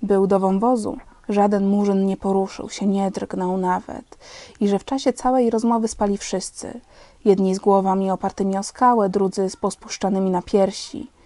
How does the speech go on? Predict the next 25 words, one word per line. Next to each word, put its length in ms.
„Śpią 540
i 480
nie 260
rozbudzą 480
się 160
już?” 380
zapytał, 380
jakby 280
jeszcze 320
nie 180
zdając 580
sobie 280
sprawy 340
z 60
tego, 220
co 160
usłyszał. 600
A 260
Linde 380
rzekł: 420
„Ach, 320
ta 160
trupiarnia, 800
ta 160
Afryka”. 680